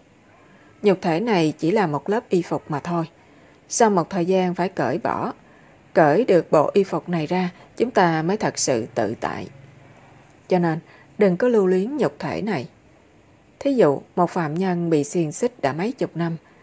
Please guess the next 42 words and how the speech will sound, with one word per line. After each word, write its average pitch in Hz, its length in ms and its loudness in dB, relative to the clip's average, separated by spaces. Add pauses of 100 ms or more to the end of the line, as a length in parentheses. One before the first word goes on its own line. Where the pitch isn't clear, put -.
(300)
bị 180 140 4
còng 170 340 -2
trên 190 220 -2
cổ 104 320 -2
mấy 226 260 -4
chục - 280 -2
năm, 185 200 -2 (280)
đã 147 140 -2
quen 180 300 -2
rồi. 160 260 -2 (640)
Nếu 254 160 0
như 269 120 0
bây 196 160 4
giờ 156 360 4
có 226 80 -6
người 185 280 0
nói 175 180 -4
với 254 140 -4
họ, 165 300 -4 (800)
"Ông 208 260 0
được 165 160 0
tự 160 140 2
do 180 260 0
rồi, 156 240 -2
có - 160 -6
thể 147 180 -2
về, 170 300 0 (300)
bây 185 180 2
giờ 160 280 4
phải 160 180 -4
tháo 208 300 -6
còng 170 260 -6
ra." 170 240 -4 (960)
Phạm 175 240 0
nhân 190 200 0
đó 208 220 -2
nhất 285 240 -4
định 151 260 0
sẽ 196 140 -6
cảm 139 260 -6
thấy 196 320 -4
lạ, 139 380 -4